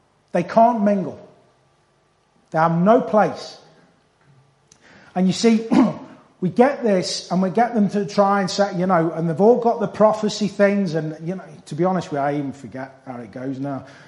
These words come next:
But they all go on about it, you know, and all this over there and they're the chosen people and they're great and they're gonna do this, that and the other. I tell you something,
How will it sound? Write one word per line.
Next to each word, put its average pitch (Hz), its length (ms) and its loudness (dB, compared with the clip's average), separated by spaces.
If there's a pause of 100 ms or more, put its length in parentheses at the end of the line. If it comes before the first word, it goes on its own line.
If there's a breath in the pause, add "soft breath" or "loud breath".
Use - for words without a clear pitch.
(220 loud breath)
But 151 120 -2
they 165 120 2
all 254 260 6
go 214 140 0
on 202 160 2
about 180 380 2
it, 185 140 -8
you 165 60 -6
know, 165 200 0
and 151 140 -6
all 185 380 -4
this - 460 -6 (720)
over 190 240 -4
there 190 400 -4
and 160 300 -6
they're 196 140 -4
the 170 100 -8
chosen 180 400 -4
people 175 380 -4
and 156 120 -6
they're 175 160 -4
great 165 320 -2
and 160 120 -14
they're 165 120 -6
gonna 160 180 -6
do 156 220 -6
this, 151 200 -10
that 151 180 -14
and 160 80 -14
the 139 60 -14
other. 127 100 -16 (340 soft breath)
I - 60 -16
tell 196 160 -2
you 220 100 -2
something, 165 500 -8